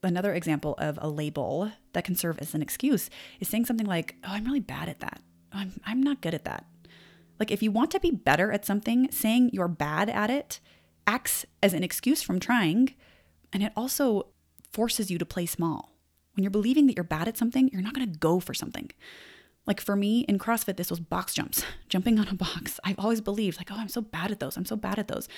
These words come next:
And one day I finally questioned that label. I'm like, "Why am I telling myself I'm bad at these? Because I'm obviously gonna keep doing them. So why am I continuing to tell myself that I'm bad at them? What if I'm wrong about that?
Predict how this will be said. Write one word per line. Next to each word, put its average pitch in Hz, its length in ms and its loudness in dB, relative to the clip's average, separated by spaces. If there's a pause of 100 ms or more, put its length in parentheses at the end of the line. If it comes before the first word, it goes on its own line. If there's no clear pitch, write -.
(380)
And 214 180 2
one 240 280 6
day 269 200 4
I 196 60 0
finally 226 400 2
questioned 208 380 2
that 170 100 -2
label. 190 380 -4
I'm 196 60 -6
like, 208 120 -4
"Why 190 220 2
am 427 120 -2
I 427 120 -8
telling 247 240 4
myself 175 260 0
I'm 180 100 2
bad 165 220 0
at 170 80 -2
these? - 220 -8
Because 185 200 -4
I'm 180 120 0
obviously 277 320 0
gonna 208 100 0
keep 185 240 -4
doing 190 240 4
them. 156 180 -2
So 170 140 -2
why 170 160 0
am 247 180 4
I 240 120 2
continuing 190 480 0
to 170 60 0
tell - 180 -4
myself 180 260 -2
that 156 100 -6
I'm 151 80 0
bad 156 200 -4
at 160 80 -8
them? - 180 -6
What 208 260 -2
if 240 240 0
I'm 220 220 2
wrong 185 300 2
about - 220 -6
that? - 280 -8